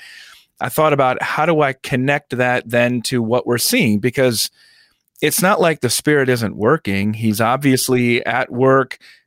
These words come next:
bringing this to reality. And so it just, just became a process then of how do you, what are these different principles from the book of Romans that we can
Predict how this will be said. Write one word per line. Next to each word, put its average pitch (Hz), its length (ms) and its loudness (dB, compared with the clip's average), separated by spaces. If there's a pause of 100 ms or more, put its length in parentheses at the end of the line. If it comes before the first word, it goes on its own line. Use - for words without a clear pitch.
bringing 143 520 0
this 139 520 0
to 135 680 0
reality. 120 720 0 (640)
And 123 180 -2
so 143 600 4
it 131 240 -4
just, 160 200 0
just 151 220 -6
became 139 320 -2
a 117 60 0
process 143 560 -2
then 127 300 2
of 113 600 -2 (240)
how - 320 -4
do 147 60 -4
you, 135 360 2 (340)
what 165 120 0
are 170 60 0
these 165 160 2
different 151 280 0
principles 143 540 0
from 127 120 -2
the 113 60 -2
book 117 180 0
of 107 140 -4
Romans 120 500 0
that 113 180 0
we 117 180 -2
can 113 560 -2